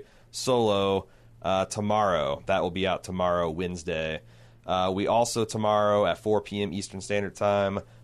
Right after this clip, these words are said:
will be starting our playthrough of Detroit Become Human on twitch dot T V slash bald move.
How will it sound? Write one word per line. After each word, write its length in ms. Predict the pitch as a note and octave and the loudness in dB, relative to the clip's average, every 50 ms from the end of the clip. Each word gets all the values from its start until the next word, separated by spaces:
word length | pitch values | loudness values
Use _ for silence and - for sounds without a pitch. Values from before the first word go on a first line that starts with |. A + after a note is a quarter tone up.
| - - | -12 -4
will 180 | G#2 G2+ G2 | -2 -2 -2
be 380 | F#2 G2 G#2 G#2 G2+ G2+ G2 F#2 | 0 -2 -2 0 0 0 -2 -2
starting 400 | - - - A#2+ A#2 A#2 A#2 A2 | -4 0 0 2 2 2 2 2
our 100 | G2 F#2+ | 0 -2
playthrough 720 | - - B2 A#2+ A#2+ A#2 - - B2+ B2 B2 B2 A#2+ A2+ | -2 -2 0 0 0 -2 -4 -4 -2 -2 0 0 0 2
of 280 | - G2+ G2 G2 F#2 | 2 2 0 0 -2
Detroit 440 | F#2 G2 - - - - D3 D3+ D3 | -4 -8 -8 -6 -2 -2 -2 -2 -2
Become 380 | D3 A2+ - - - C3+ B2+ B2+ | -6 -10 -10 -4 -2 -2 -2 -2
Human 480 | B2+ - C#3 C#3 C#3+ D3 D3 D3 C#3+ | -4 -6 -6 -4 -2 -4 -4 -4 -2
on 260 | - G2+ G#2+ G2+ G2 F#2+ | -2 0 0 0 -2 -6
twitch 320 | - - B2+ B2+ - - | -6 -6 -6 -6 -4 -2
dot 220 | A#2+ A2 F2+ - | 0 0 -2 -2
T 140 | - A#2+ A#2 | -4 -6 -6
V 180 | A2 A#2 A#2 G#2+ | -4 -4 -6 -4
slash 320 | - - G#2+ G#2 G2+ - | -2 -2 0 0 -2 -2
bald 300 | - G2 G2 G2+ G2+ F#2+ G#2+ | -2 0 0 0 0 0 -2
move. 400 | A2 A2+ A2+ A2+ A2+ A2+ - | -2 -2 -2 -2 -4 -6 -8